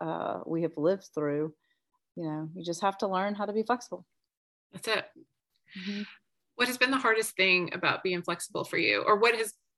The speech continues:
Speaker 2: if you would rather answer the opposite of that, like, what's helped you be the most flexible? How were you able to get to that point where you were able to let go?
Speaker 1: Oh, two ways, but I'll say the, the, the way that most people wouldn't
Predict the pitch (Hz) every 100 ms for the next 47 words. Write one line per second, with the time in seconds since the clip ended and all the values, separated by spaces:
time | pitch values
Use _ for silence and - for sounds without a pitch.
0 | _ _ 185 185 165 175 165 160 165 -
1 | 170 165 165 180 - 175 165 156 - -
2 | 165 - 190 190 - 185 - 165 160 147
3 | 147 - - - - - 220 190 - 185
4 | 175 180 165 160 160 160 - 127 - 151
5 | - 160 139 160 165 160 147 156 - -
6 | - 208 _ _ _ _ _ _ _ _
7 | _ _ _ - 180 - 170 151 - -
8 | 202 _ _ _ 240 240 220 214 196 -
9 | - - - - - _ _ _ _ _
10 | _ - - 254 220 190 180 - 190 202
11 | 247 214 196 190 - 190 185 180 175 -
12 | 190 170 175 175 175 139 175 170 - 185
13 | 170 165 170 - 165 156 156